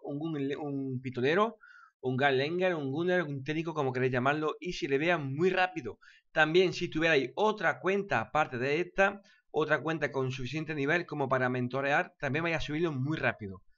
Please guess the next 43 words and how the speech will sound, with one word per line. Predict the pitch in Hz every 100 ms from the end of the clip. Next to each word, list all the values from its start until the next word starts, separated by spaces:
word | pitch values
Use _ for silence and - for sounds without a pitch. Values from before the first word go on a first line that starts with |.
| _
Es | - 135
así, | 131 165 -
abrir | 127 113 123 107 -
dos | 131 123
juegos, | - 151 180 202 214 127
dos | 120 107
iones, | 113 143 185 208 214 - _ _ -
y | 190 220 - - _ _ _ -
con | 127 123
dos | 135
personajes, | 131 120 151 - 196 196 - -
uno | 147 139 107 104 -
con | - 135
un | 160 160 -
level | 139 139 135 127
alto, | 156 156 185 -
pues, | 82 80 78 80 80 85
digamos, | 98 120 135 131
un | 127
nivel | 123 123 110
treinta | 135 147 139
por | 127
ahí, | 117 170 202
para | 196 127
que |
levante | 113 123 120
rápido, | 131 160 180 196 202 - - _ -
podrá, | 156 156 190 196 185
eh, | 170 170
en |
grupo | 160 202 208 202 202
mentorear | 196 170 160 156 143 151 165 165
al | - 156
nivel | 165 160 139
bajo | 151 - 160
para | 156
que | 147
suba | 131 151
mucho | 139 123 135 131
más | 120
rápido. | 101 101 104 113
Y | 151
así | 143 131